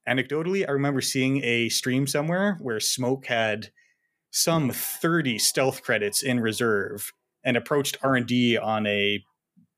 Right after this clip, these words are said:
very big deep dig run, and they didn't get into R and D because there's just multiple Formicaries to make you pay the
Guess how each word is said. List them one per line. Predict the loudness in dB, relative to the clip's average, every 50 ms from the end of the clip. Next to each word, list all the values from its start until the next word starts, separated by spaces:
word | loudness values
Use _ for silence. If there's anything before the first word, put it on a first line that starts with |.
| _ _ -8
very | -2 0 2 4 4 4 4 4 2 0
big | -2 0 0 2 2 2 2 -2 -6 -14 -20 _ _ _ _ _ _ _ _ -2
deep | 0 2 2 0 -2 0
dig | 2 4 4 4 2 0
run, | -2 -2 0 0 0 0 -2 -4 -4 -6 -6 -6 -10 _ _ _ _ _ _ _ _ _ _ _ _ _ _ _ _ -4
and | -2 0 0
they | 2
didn't | 0 0 0 0
get | 0 0 0
into | 0 0 2 2
R | 2 2
and | 2 2
D | 2 0 0 -2
because | -4 -6 -4 -4 -4 -2
there's | 2 2 2 2 2 0 -2 -2
just | 0 0 0 0 -2 -6 -8 _ _ _ _ _ _ _ -6
multiple | -2 0 0 0 0 0 -2 0 2 2 4 4 2 2 0 -2 -8 _ _ -10 -2
Formicaries | 0 0 2 2 0 0 0 -2 0 0 -2 -2 -2 -2 -4 -4 -6 -6 -8 -14 -20 -20 _ -4
to | -2 -2
make | 0 -2 -2 -4
you | -6
pay | -2 0 0 0 0
the | 0 -2 -2 -2 -4 -6 -6